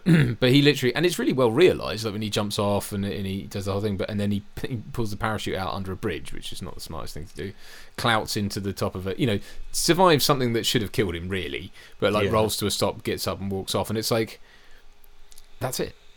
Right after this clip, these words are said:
Speaker 1: You
Speaker 2: Well,
Speaker 1: know,
Speaker 2: it
Speaker 1: that, that
Speaker 2: is,
Speaker 1: doesn't
Speaker 2: it is
Speaker 1: lead into
Speaker 2: like,
Speaker 1: a chase
Speaker 2: you know,
Speaker 1: or anything like that.
Speaker 2: oh,
Speaker 1: And
Speaker 2: he
Speaker 1: then
Speaker 2: doesn't glide with the cape 'cause that's stupid and unrealistic, but here he is wingsuiting into a bus and hitting the top of the bridge and surviving.
Speaker 1: <laughs>
Speaker 2: And it's just like, "Well, okay,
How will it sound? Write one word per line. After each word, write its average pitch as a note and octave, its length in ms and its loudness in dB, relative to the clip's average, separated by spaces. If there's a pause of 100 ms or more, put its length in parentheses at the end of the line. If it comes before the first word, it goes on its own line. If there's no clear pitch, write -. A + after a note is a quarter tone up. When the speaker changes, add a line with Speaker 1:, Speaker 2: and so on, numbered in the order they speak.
(280)
Speaker 1:
You - 440 0
Speaker 2:
Well, E3 80 10
Speaker 1:
know, F3 60 8
Speaker 2:
it - 20 12
Speaker 1:
that, - 80 10
that - 80 0
Speaker 2:
is, E3 140 12
Speaker 1:
doesn't D#3 160 8
Speaker 2:
it C3 40 8
is D#3 180 10
Speaker 1:
lead D3+ 120 12
into D3 140 6
Speaker 2:
like, B2+ 80 6
Speaker 1:
a - 40 -6
chase C3+ 300 6
Speaker 2:
you C3 60 4
know, A#2+ 40 6
Speaker 1:
or A#2+ 40 8
anything B2+ 280 4
like G#2+ 140 2
that. F#2 240 0
Speaker 2:
oh, - 20 2
Speaker 1:
And D3 80 6
Speaker 2:
he D3 60 10
Speaker 1:
then C#3 80 6
Speaker 2:
doesn't F#3+ 240 2
glide F3 280 0
with D3 120 -4
the C3+ 80 -4
cape C#3 320 -2
'cause - 120 -6
that's - 180 -4
stupid - 340 -2
and A2+ 80 -4
unrealistic, G#2 720 -4
but A#2 100 -10
here B2 220 2
he A2 80 -2
is G#2 100 -6
wingsuiting G#2 480 -6
into G2+ 240 -6
a - 20 -4
bus F#2+ 280 -6
and F#2 100 -8
hitting F#2+ 160 -8
the G2 80 -10
top G2 160 -10
of - 80 -16
the F#2 80 -10
bridge - 260 -2
and - 80 4
surviving. G#2 720 -4
Speaker 1:
<laughs> - 60 4 (640)
Speaker 2:
And - 260 -2
it's C#3 220 0
just D3+ 160 0
like, C#3+ 200 0
"Well, B2+ 320 -2
okay, A#2 440 -4